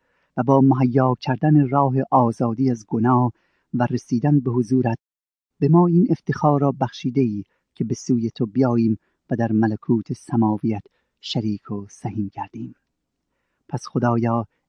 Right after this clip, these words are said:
استدعا داریم که افکار ما را از امور دنیا و چیزهای فانی خالی کن و اجازه بده که فقط و فقط به تو و به کلامت تفکر کرده و افکار خود را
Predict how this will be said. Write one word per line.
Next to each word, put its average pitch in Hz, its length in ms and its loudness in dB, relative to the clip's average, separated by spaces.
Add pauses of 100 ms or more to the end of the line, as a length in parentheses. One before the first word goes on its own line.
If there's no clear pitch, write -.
استدعا 139 680 -4
داریم 139 420 2 (260)
که - 140 -6
افکار 151 500 0
ما 127 240 2
را 113 200 -2 (260)
از 131 260 -8
امور 147 420 6
دنیا 120 500 4
و 131 80 2
چیزهای 135 640 -2
فانی 113 400 -2
خالی 110 400 -6
کن 135 340 0 (560)
و 143 60 2
اجازه 147 400 2
بده 175 180 2
که - 120 -2
فقط - 440 -4
و 190 40 0
فقط 156 340 -2 (360)
به 139 120 2
تو 160 360 0
و 156 140 2
به 156 100 0
کلامت 143 540 0 (280)
تفکر - 500 -10
کرده 127 400 -6 (460)
و 151 60 4
افکار 180 460 2
خود - 240 -6
را 127 260 0